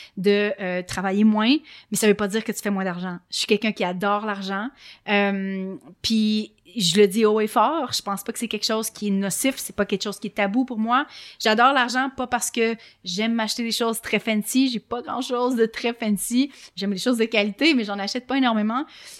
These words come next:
mais c'est parce que pour moi, l'argent, c'est des expériences, c'est des choix, c'est des opportunités, c'est des options dans ma vie,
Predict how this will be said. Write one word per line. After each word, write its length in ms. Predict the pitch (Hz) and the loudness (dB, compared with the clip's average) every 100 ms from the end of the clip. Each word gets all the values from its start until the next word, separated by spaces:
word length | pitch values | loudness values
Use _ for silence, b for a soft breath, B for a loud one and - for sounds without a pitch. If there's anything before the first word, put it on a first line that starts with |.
| B | B
mais 80 | 208 | 0
c'est 100 | 226 | 0
parce 180 | 208 - | -2 -2
que 60 | |
pour 140 | 214 202 | -4 -4
moi, 140 | 208 | 0
l'argent, 280 | 214 196 208 | -2 -2 -4
c'est 120 | 196 | -2
des 140 | 180 | -4
expériences, 680 | 185 - 185 190 196 208 196 - B | -4 -6 -6 -4 -4 -4 -8 -14 B
c'est 120 | - 190 | -8 -2
des 140 | 180 | 0
choix, 420 | - - 208 214 - b b | 0 0 0 0 -4 b b
c'est 160 | - | -2
des 200 | 190 175 | 0 2
opportunités, 720 | 214 214 - 220 208 190 240 262 | 0 -2 -6 -4 -4 -2 -2 -2
c'est 100 | 196 | -2
des 180 | 196 | 0
options 460 | 226 233 - 233 254 | 0 0 -2 -2 0
dans 140 | 247 | 0
ma 120 | 214 196 | 0 -2
vie, 280 | 202 262 | -2 -4